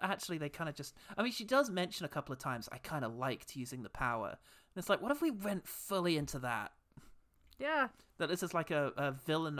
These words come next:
Speaker 1: origin, an anti-hero origin story would be a lot of fun.
Speaker 2: Yeah, it would have been better if she'd walked off on her own. Like, left the, you know,
Speaker 1: Mm.
Speaker 2: the guy who killed, um, her mum,
Speaker 1: Yeah.
Speaker 2: Rain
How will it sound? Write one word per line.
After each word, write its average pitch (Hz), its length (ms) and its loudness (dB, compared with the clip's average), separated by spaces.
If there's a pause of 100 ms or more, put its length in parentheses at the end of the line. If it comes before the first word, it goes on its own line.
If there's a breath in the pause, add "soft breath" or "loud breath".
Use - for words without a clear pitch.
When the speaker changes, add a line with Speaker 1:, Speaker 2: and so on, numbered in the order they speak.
Speaker 1:
origin, 135 360 0
an 143 100 0
anti-hero 151 720 2
origin 127 480 -2
story 98 360 -8
would 139 140 -16
be 131 100 -8
a 120 60 -6
lot 117 220 -8
of 110 80 -10
fun. 87 320 -12 (180)
Speaker 2:
Yeah, 302 300 6
it 294 80 2
would 320 100 2
have 311 100 0
been 285 60 2
better 254 180 2
if 240 60 -2
she'd 220 160 -6
walked 240 220 0
off - 160 0
on 214 80 0
her 214 200 0
own. 180 480 2
Like, 202 160 8
left 247 480 6
the, 233 200 2
you 240 100 0
know, 262 80 2
Speaker 1:
Mm. 240 40 2
Speaker 2:
the 240 60 0
guy 220 240 8
who 214 80 -2
killed, 196 360 -4 (360)
um, 175 360 0
her 185 120 0
mum, 190 440 2 (400 soft breath)
Speaker 1:
Yeah. 139 180 2
Speaker 2:
Rain 202 420 6